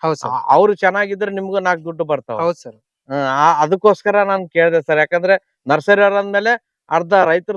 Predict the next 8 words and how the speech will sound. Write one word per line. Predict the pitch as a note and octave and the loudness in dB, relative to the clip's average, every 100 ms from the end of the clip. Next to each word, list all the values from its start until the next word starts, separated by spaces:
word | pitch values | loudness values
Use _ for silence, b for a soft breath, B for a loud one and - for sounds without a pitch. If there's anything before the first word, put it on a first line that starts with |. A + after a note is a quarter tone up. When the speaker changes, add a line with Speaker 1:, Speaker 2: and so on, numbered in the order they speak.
| F3+ | -4
Speaker 2:
ತೋಟನ | F#3+ G3 G3 | -4 -2 -6
ಮೇಂಟೈನ್ | F#3 E3 F3 F#3 | -4 -4 -2 0
ಮಾಡೋ | F#3 F#3 | 0 0
ಕೆಪಾಸಿಟಿ | E3+ D#3 E3+ - E3 F3 | -2 -2 -2 -4 -6 -6
ಇಟ್ಕೊಂಡಿರ್ಬೇಕು. | D3+ F3 E3 E3 D#3 D#3 - F#3+ _ _ _ | -2 0 2 2 2 -4 -4 -6 _ _ _
ಅವ್ರಿಗೆ | D3 E3+ D#3+ | -2 -2 0
ಸಹಾಯ | D3+ D3 F#3 | 0 2 2
ಮಾಡಿದ್ರೆ | F#3 F3+ F3+ F3+ G#3 | 2 -4 -6 -6 -8